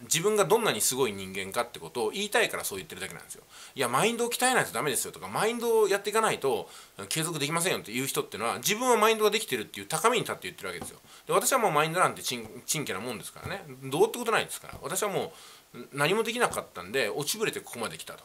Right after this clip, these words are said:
落ちぶれたんで、もう策略を巡らすことをやめて、た-、い-、い-、一番ね、みんながやりたくな-、やりたがらない量をやるってことに、もう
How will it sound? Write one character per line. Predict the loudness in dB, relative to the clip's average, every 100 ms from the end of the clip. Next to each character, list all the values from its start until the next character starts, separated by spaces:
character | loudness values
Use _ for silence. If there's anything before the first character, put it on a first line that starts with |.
| -6
落 | -4
ち | -2
ぶ | -2
れ | 2
た | 2
ん | 4
で、 | 4 4 0 -10 -8
も | -2
う |
策 | 0 2 4
略 | 2 4
を | 4 4 4
巡 | 2 2 4
ら |
す | 4
こ | 0
と | -8
を |
や | -8
め | -8
て、 | 0 0 0 -6 -20 -20 -6
た-、 | -2 -2
い-、 | -4
い-、 | -4 0 0 -2
一 | -6 4 6
番 | 6 4
ね、 | 2
み | 2
ん | 2
な |
が | 2
や | 2
り |
た | -2
く | -4
な-、 | -4 -4 -8 -6
や | -2
り |
た | 0
が | 2
ら | 0
な | -2
い | -10 -6
量 | -2 2
を | 2
や | 0
る | -4
っ |
て | -10 -14
こ | -12
と | -10
に、 | -6 -6
も |
う | -6